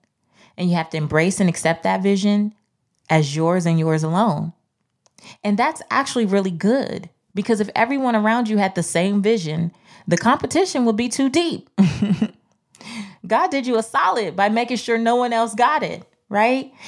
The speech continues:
I love the story I've heard about Oprah when she was fired from her first job because she was told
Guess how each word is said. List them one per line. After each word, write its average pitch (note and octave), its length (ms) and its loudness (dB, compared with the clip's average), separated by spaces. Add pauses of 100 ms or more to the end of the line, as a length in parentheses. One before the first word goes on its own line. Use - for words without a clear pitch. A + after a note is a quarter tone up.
(180)
I A3 120 2
love B3 340 -2
the B3+ 100 -4
story A#3 280 0
I've G3+ 100 0
heard G#3+ 180 0
about G#3 300 0
Oprah F3+ 420 0
when F3 100 2
she G#3 160 0
was G3 180 -2
fired G3+ 340 2
from F#3+ 140 -2
her F3 100 2
first F3 320 -2
job E3+ 440 0
because F#3 280 0
she G3 140 0
was F3+ 140 2
told D#3 500 0